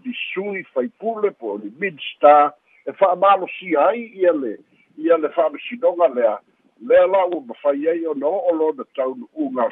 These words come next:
fa'aleaogāina uma isi moliaga, vagana ai la le moliaga a le tasi, lea ua fa'amaonia. Le fo'u fa'ailoa mai o se teimi o i luma e toe valauina ai, e tu'uina mai le fa'asalaga,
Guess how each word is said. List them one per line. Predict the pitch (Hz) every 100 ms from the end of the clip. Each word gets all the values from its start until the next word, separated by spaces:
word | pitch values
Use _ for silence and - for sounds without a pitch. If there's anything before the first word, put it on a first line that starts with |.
| -
fa'aleaogāina | 170 156 156 147 139 170 180 -
uma | 196 190 175
isi | 220 190 -
moliaga, | 123 113 107 113 123 110 104 101 _ _ _ _ 113
vagana | 143 143 123 117 117 117 131
ai | 143
la | 151 151
le | 139
moliaga | 123 110 135 139 131
a | 117
le | 110 101 -
tasi, | 123 - 110 92 _ _ _ 101
lea | 113 135 151 151 -
ua | 131 127 - -
fa'amaonia. | 123 107 107 104 151 160 - _ _ _ _
Le | 113 110
fo'u | 143 143 -
fa'ailoa | 135 127 127 127
mai | 156 160
o | -
se | - _
teimi | 170 165 151 139
o | 139
i |
luma | 151 202 190
e | -
toe | 147 123
valauina | 127 120 117 110 113 117
ai, | 120 117 - _ _ _ 113
e | 110 -
tu'uina | 156 139 135 113 104
mai | 107 139 143
le | 135 -
fa'asalaga, | - 123 - - 104 123 131 107 87